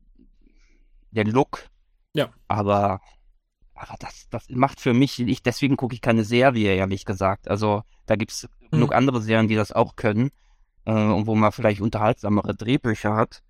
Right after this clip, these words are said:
Speaker 1: Aber
Speaker 2: Oh ja.
Speaker 1: nee, also es, es gab wirklich nichts. Also die allererste Folge von Jodie fand ich noch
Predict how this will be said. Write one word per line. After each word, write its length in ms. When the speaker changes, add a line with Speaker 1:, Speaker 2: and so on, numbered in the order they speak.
Speaker 1:
Aber 160
Speaker 2:
Oh 40
ja. 60
Speaker 1:
nee, 320
also 220
es, 340
es 240
gab 380
wirklich 480
nichts. 560
Also 260
die 200
allererste 640
Folge 400
von 200
Jodie 520
fand 280
ich 160
noch 280